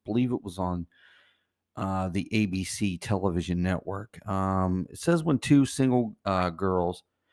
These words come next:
need a roommate to share their Santa Monica apartment,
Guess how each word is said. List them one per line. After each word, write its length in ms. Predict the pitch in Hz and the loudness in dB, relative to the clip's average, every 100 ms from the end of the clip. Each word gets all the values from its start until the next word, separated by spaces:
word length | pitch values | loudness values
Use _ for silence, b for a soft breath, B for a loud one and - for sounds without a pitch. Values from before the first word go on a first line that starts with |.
| _ _ - | _ _ 0
need 220 | 107 110 | 4 4
a 40 | |
roommate 600 | 101 104 104 92 92 90 | 4 4 4 4 2 0
to 80 | - | -4
share 580 | 85 - 98 90 85 85 | -6 -2 0 2 2 0
their 160 | 85 87 | -2 -6
Santa 400 | - 107 104 101 | -2 0 2 2
Monica 540 | 95 95 95 - 90 | 2 2 2 0 -2
apartment, 640 | 80 - 123 101 87 85 | 0 0 2 2 0 -4